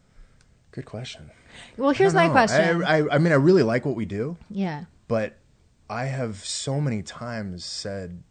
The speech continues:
Speaker 1: internally and, and externally, there was a point about two, three years ago that I was like, "I'm,
Speaker 2: I'm done.
Speaker 1: I'm done. I'm
Speaker 2: Yeah.
Speaker 1: gonna, I'm gonna go back
Speaker 2: <laughs>
Speaker 1: to school. I wanna pass the bar.
Speaker 2: Yeah.
Speaker 1: I wanna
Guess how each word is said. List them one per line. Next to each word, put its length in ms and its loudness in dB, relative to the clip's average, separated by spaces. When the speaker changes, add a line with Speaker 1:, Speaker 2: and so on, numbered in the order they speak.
Speaker 1:
internally 680 -10
and, 340 -10
and 140 -8
externally, 580 -12
there 80 -10
was 100 -14
a 60 -18
point 300 -14
about 200 -12
two, 640 -14
three 220 -14
years 180 -12
ago 140 -14
that 100 -14
I 20 -16
was 120 -18
like, 160 -20
"I'm, 340 -14
Speaker 2:
I'm 160 -8
done. 280 -10
Speaker 1:
I'm 80 -4
done. 240 -10
I'm 60 -6
Speaker 2:
Yeah. 100 -6
Speaker 1:
gonna, 20 -8
I'm 80 -8
gonna 180 2
go 0 -
back 180 4
Speaker 2:
<laughs> 20 2
Speaker 1:
to 120 0
school. 480 -4
I 40 -16
wanna 140 -8
pass 300 -8
the 80 -12
bar. 500 -8
Speaker 2:
Yeah. 220 -12
Speaker 1:
I 40 -12
wanna 260 -12